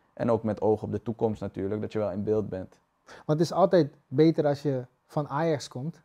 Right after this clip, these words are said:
Speaker 1: Ja.
Speaker 2: dan van Willem twee, hè?
Speaker 1: Tuurlijk,
Speaker 2: Dus als ze
Speaker 1: tuurlijk.
Speaker 2: zien van laatste wedstrijden voor Ajax, ook al is het jong Ajax, maakt niet uit, ze zien Ajax staan
Speaker 1: Ja.
Speaker 2: in het buitenland,
Speaker 1: Ja.
Speaker 2: dan weten ze gelijk van, "Ai,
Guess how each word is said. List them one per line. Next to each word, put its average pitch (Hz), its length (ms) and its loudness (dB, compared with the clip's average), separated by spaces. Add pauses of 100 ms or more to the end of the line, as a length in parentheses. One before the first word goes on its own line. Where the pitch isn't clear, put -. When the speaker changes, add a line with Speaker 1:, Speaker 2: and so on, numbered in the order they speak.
(160)
Speaker 1:
Ja. 117 100 0
Speaker 2:
dan 107 140 4
van 143 140 -2
Willem 135 240 0
twee, 135 280 0
hè? 147 60 -6 (360)
Speaker 1:
Tuurlijk, 170 520 6
Speaker 2:
Dus 147 120 -4
als 143 80 0
ze 147 60 0
Speaker 1:
tuurlijk. 160 160 4
Speaker 2:
zien 170 80 6
van 165 160 6
laatste 160 340 6
wedstrijden 151 480 4
voor 151 200 4
Ajax, 156 360 4
ook 208 180 8
al 220 60 6
is 185 140 4
het 165 140 4
jong 170 180 6
Ajax, 165 340 2
maakt 165 200 4
niet 175 80 4
uit, 180 100 4
ze 170 60 2
zien 185 280 2
Ajax 240 400 8
staan 240 200 6
Speaker 1:
Ja. 247 100 10
Speaker 2:
in 233 60 8
het 220 140 4
buitenland, 240 600 8
Speaker 1:
Ja. 113 80 2
Speaker 2:
dan 113 140 4
weten 165 220 2
ze 156 80 -10
gelijk 175 300 2
van, 165 140 -8
"Ai, 151 260 0